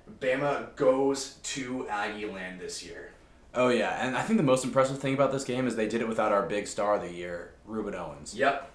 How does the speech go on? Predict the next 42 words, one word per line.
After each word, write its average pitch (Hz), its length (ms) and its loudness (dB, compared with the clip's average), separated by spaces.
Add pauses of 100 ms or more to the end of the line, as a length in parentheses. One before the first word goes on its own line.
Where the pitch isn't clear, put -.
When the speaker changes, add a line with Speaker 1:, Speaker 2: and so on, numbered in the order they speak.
(140)
Speaker 1:
Yep. 143 300 4
And 120 160 -4
they, 139 100 6
they 160 120 2
didn't 202 160 4
need 254 80 4
him. 220 220 0
They 160 100 -4
didn't 180 80 -2
need 214 80 0
him 208 40 4
Speaker 2:
Yep. 190 80 2
Speaker 1:
this 190 120 -4
game. 196 260 0 (120)
Um, 135 340 0 (440)
I 143 80 4
expect 151 260 2
him 139 100 -4
to 120 40 -4
break 120 240 -2
out 113 220 2
eventually 113 400 -2
at 104 60 -6
some 104 120 -6
point 98 240 -8
this 98 160 -8
season. 104 320 -8 (160)
But - 420 2 (440)
get 131 160 0
that 170 180 4
defensive 147 260 -2
front 147 260 0
four 127 260 2
going, 131 420 0
and 113 180 -6
good 117 160 -4
things 113 200 -4
will 110 80 -8
follow 95 260 -4
this 95 140 -10
Aggie - 200 -10
team. - 180 -18